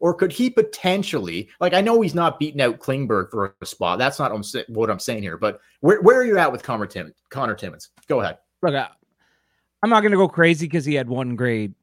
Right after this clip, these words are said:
Speaker 2: preseason game, but their defense is pretty weak.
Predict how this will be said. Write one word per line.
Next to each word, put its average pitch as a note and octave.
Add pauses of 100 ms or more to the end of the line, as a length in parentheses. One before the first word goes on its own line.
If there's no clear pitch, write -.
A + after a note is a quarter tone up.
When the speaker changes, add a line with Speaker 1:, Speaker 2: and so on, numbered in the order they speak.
Speaker 2:
preseason C3+
game, D#3+ (520)
but E3
their F3+
defense E3+
is D3+
pretty C#3+
weak. A#2